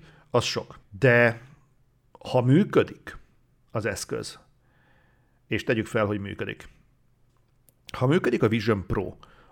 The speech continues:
úgy, ahogyan mondták, ugyanazokkal a,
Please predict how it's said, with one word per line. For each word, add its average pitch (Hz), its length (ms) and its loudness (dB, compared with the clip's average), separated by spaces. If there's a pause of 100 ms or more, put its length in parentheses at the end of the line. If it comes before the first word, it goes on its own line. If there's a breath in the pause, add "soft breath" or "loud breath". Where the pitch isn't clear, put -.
(140)
úgy, 202 260 6
ahogyan 113 380 4
mondták, 95 600 -8 (680 soft breath)
ugyanazokkal 170 600 4
a, 110 300 4